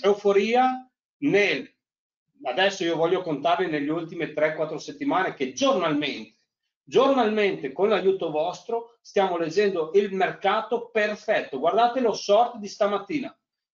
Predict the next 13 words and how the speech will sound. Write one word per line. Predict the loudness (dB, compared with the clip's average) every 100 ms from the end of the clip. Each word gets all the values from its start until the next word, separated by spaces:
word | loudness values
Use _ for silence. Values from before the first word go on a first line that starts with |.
| _
Chi | 0 2
vuol | 4 4 4
sapere | 2 0 2 4 2
perché | 0 -4 -4
abbiamo | -2 -2
fatto | 0 0 0
lo | -6
short, | -4 -2 -2 -2 -8
eh, | -10
si | -10 -8
va | -2 0
a |
vedere | 0 0 -2 -2 -8 -12